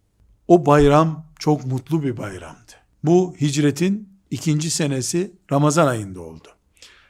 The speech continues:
Bedir'i hızlı bir şekilde özetleyecek olursak, "La ilahe illallah Muhammedur Resulullah'a" iman eden ümmetin ilk savaşıdır.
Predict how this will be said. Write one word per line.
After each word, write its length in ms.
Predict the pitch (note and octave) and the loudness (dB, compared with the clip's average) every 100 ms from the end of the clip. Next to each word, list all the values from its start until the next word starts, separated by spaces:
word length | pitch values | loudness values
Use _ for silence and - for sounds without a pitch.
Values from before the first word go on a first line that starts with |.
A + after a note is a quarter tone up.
| _ | _
Bedir'i 760 | D3 C#4 B3+ C4 B3+ A#3+ A3+ _ _ | 6 6 6 4 2 0 -6 _ _
hızlı 400 | - F3 E3+ D4+ | -4 -4 -2 -2
bir 80 | A#3 | -2
şekilde 440 | - D#3+ F3 E3 | -6 -6 -6 -2
özetleyecek 720 | D#3 C#3+ D3+ D3 C#3 C3 D3 C3 | 0 0 -2 -4 -8 -2 -4 -4
olursak, 540 | B2 A2 - A2 - _ _ - | -10 -12 -12 -14 -16 _ _ 0
"La 200 | D3+ A3+ | 4 4
ilahe 300 | G3 A3+ G#3 | 4 4 4
illallah 500 | A3 A3 G#3+ A#3 G3+ | 2 2 4 4 4
Muhammedur 680 | G3 - A#3 A#3 G3 F#3+ F#3+ | 2 0 0 0 0 2 2
Resulullah'a" 760 | F3+ G#3+ F#3+ F3+ F3+ F3 G3+ | 2 0 -2 0 2 4 4
iman 540 | G3 E3+ E3 E3 G3 E3+ | 2 0 2 4 4 2
eden 440 | D#3+ D#3+ D3+ D#3+ E3+ | 0 0 -2 -2 -2
ümmetin 560 | E3+ E3+ E3+ E3+ A3 - | 0 2 2 0 -4 -2
ilk 180 | A3+ | -2
savaşıdır. 760 | - C#3 G#2 F#2+ - - - | -2 -6 -6 -10 -14 -18 -20